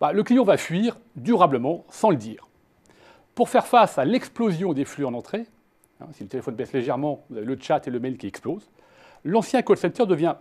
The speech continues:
truffé de percées technologiques considérables, avec les outils d'intelligence artificielle et de langage naturel, qui permettent de décrypter les messages et de répondre avec une vitesse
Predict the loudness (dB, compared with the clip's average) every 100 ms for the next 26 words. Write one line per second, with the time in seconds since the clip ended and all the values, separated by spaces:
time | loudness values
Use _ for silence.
0 | _ 2 2 2 0 -2 -2 -2 -2 -2
1 | -2 -2 -2 -4 -6 -10 -8 -8 -6 -8
2 | -12 -14 -10 -10 -6 -4 -2 -4 -4 -10
3 | -14 -16 -10 -10 -6 -6 -4 -2 -4 -4
4 | -4 -4 -6 -20 -20 -20 -20 -20 -8 -2
5 | 2 4 2 0 -2 -2 0 0 -2 -2
6 | 0 0 -2 -2 0 0 0 -6 -4 -4
7 | -4 -6 -6 -8 -8 -4 -2 -4